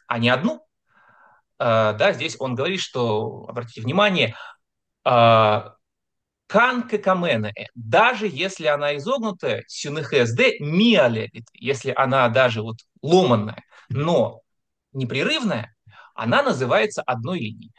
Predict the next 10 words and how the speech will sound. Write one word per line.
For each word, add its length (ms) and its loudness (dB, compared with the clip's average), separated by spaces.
А, 180 2
трудно 360 -2
было 280 -2
бы 320 -2
даже, 360 0
э, 560 0
заподозрить, 600 -2
что 420 -4
гнутая 580 0
линия 380 -10